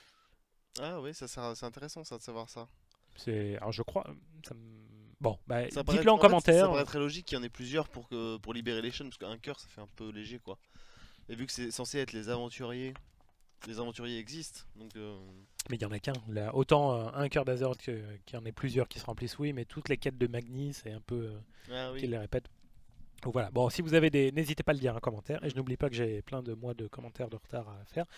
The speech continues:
Speaker 2: Et ce qu'Ashara nous dit, c'est : « Le cœur d'un titan, c'est exactement ce qu'il me fallait, non pas pour soigner le monde, mais pour briser la prison d'un dieu. » Et là, le piège se referme. En fait,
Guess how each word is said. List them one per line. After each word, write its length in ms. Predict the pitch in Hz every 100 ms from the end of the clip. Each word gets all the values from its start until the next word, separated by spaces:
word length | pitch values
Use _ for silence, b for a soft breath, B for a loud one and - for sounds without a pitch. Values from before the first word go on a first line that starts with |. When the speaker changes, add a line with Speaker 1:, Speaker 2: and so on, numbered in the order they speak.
| B B B B
Speaker 2:
Et 160 | 139 131
ce 60 | -
qu'Ashara 420 | 143 131 147 127
nous 120 | 117
dit, 240 | 113 170
c'est : « 200 | 175 139 123
Le 180 | 120 127
cœur 220 | - 147
d'un 120 | 117
titan, 420 | - 120 135 151 156
c'est 120 | -
exactement 480 | 110 123 - 127 127
ce 100 | -
qu'il 160 | - 117
me 120 | 104
fallait, 400 | - 110 131 120
non 220 | 117 147 190
pas 220 | - 117
pour 160 | 107
soigner 280 | - 117 113
le 120 | 107
monde, 300 | 107 123 139 120
mais 100 | 104
pour 200 | 107 104
briser 340 | 107 113 120
la 100 | 107
prison 360 | - 123 113 110
d'un 160 | 101
dieu. » 260 | 98 101 104 B B B B
Et 80 | 113
là, 160 | 110 127
le 80 | 104
piège 300 | - 110 -
se 40 |
referme. 380 | 90 - 139 127
En 40 |
fait, 240 | - 143